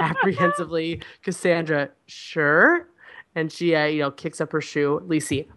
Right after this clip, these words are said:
"All right, those are the worst looking water shoes I've ever seen.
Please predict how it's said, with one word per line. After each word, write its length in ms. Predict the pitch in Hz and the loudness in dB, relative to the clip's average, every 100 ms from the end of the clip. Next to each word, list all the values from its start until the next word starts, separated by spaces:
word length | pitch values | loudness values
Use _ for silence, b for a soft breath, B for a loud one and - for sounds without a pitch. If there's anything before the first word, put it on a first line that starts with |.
| - | 0
"All 140 | 175 175 | 6 8
right, 300 | 156 143 - B B B | 6 4 -4 B B B
those 240 | 156 196 277 | 8 8 8
are 80 | 320 | 8
the 120 | 240 | 6
worst 520 | 147 139 147 151 - | 6 6 6 4 2
looking 380 | 165 165 180 147 | 2 4 6 8
water 240 | 135 143 | 8 6
shoes 340 | 156 - 208 - - | 4 0 -2 -2 0
I've 200 | 175 170 | 0 0
ever 260 | - 165 156 | -2 -4 -4
seen. 500 | - - 156 131 | -6 -6 -4 -4